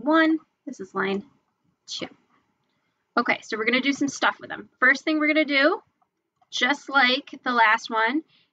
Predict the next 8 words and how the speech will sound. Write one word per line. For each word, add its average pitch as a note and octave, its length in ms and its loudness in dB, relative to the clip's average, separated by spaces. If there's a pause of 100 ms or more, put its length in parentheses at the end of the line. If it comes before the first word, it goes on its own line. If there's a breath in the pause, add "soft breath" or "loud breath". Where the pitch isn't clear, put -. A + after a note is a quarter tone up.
(100)
is G#3 280 -6 (140)
we G3+ 220 -8
are G#3+ 160 2
going G3+ 380 0
to G#3+ 180 -4
make G#3 760 2 (1120)
a G#3 560 2 (1800)
line G3 640 4